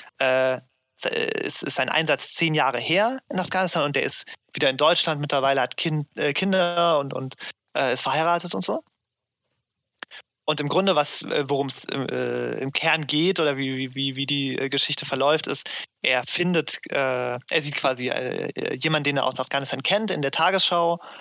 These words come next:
und daraufhin, äh, werden halt die ganzen Erinnerungen geweckt, so das, äh, das kommt alles hoch und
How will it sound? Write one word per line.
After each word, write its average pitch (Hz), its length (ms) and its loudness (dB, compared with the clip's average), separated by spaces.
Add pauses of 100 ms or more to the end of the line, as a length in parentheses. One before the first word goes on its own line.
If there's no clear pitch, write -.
(220)
und 143 160 -4
daraufhin, 139 560 0 (440)
äh, 120 340 0 (440)
werden 156 140 0
halt 143 140 0
die 143 40 -2
ganzen 147 220 0
Erinnerungen 165 380 2
geweckt, 156 340 2
so 139 220 0
das, - 400 -2 (160)
äh, 120 420 -2
das 127 140 -2
kommt 156 180 -2
alles - 220 0
hoch 180 280 0 (680)
und 143 600 0